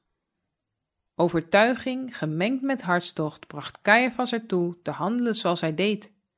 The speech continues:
Hij was woedend op zichzelf, omdat hij de woorden van Christus geloofde. En in plaats van zijn hart te scheuren in een diep besef van de waarheid en te belijden dat Jezus de Messias was,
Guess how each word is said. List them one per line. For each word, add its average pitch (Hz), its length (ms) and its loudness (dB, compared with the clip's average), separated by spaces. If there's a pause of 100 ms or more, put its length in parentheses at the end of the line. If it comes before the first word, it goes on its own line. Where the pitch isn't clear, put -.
(340)
Hij 170 180 0
was 175 180 4
woedend 233 420 2
op 180 100 -4
zichzelf, 165 580 -2 (380)
omdat 190 320 6
hij 226 140 6
de 170 80 4
woorden 170 260 4
van 175 140 -2
Christus 277 400 -2
geloofde. 165 580 0 (640)
En 190 140 2
in 196 160 2
plaats 240 400 6
van 185 140 0
zijn 165 180 0
hart 220 260 2
te - 80 -10
scheuren 156 640 0 (100)
in 180 120 -2
een 165 180 0
diep 247 200 0
besef 180 400 -2
van 160 120 -6
de 147 80 -6
waarheid 208 640 -2 (380)
en 185 180 0
te 175 120 0
belijden 165 760 2
dat 160 220 -4
Jezus 208 440 0
de 156 100 -4
Messias 190 480 -4
was, 269 420 -4